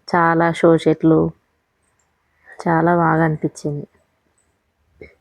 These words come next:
రిషి కొన్ని ఫోటోలు దిగాడు అక్కడ. మేము కూడా అక్కడ ఫోటోలు దిగాము. మళ్ళీ "ఫోటోలు తీ మమ్మీ, మమ్మీ" అని రిషి అన్నాడు. చాలా మంచిగా అనిపించింది. లొకేషన్ బాగుంది అక్కడ.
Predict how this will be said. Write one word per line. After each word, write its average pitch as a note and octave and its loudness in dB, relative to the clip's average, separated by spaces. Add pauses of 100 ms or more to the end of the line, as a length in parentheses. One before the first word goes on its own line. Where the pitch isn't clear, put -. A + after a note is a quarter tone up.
(760)
రిషి E3 2
కొన్ని D#3+ 0
ఫోటోలు D#3+ 2
దిగాడు D#3 4
అక్కడ. D3+ -8 (500)
మేము E3 2
కూడా E3 4
అక్కడ F#3+ 0 (360)
ఫోటోలు E3 0
దిగాము. D3+ 0 (2250)
మళ్ళీ D#3+ 0
"ఫోటోలు E3+ 2
తీ D#3+ 6
మమ్మీ, D#3 0
మమ్మీ" D#3 -2
అని E3 -2 (640)
రిషి F#3 -8
అన్నాడు. D3 -6 (1400)
చాలా F3+ 0
మంచిగా F3+ 2
అనిపించింది. E3 0
లొకేషన్ F3+ 2
బాగుంది D#3+ 0
అక్కడ. D#3 -6